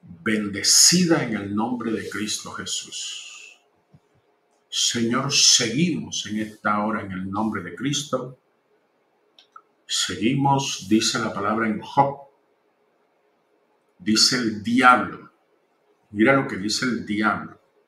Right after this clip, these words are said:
Le dice el diablo a Job, a Dios, le dice,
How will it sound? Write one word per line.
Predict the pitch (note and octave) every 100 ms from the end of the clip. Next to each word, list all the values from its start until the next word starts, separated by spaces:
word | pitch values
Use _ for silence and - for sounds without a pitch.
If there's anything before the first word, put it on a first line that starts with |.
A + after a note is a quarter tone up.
| _ _ _ _ - - -
Le | G2
dice | G#2+ -
el | A#2+ A#2
diablo | A#2 A#2+ B2 B2 -
a | -
Job, | - A2+ A2 -
a | G#2+ G#2 F#2+
Dios, | A2+ A#2+ - - F#2+
le | G2
dice, | A2 A2+ G2+ F2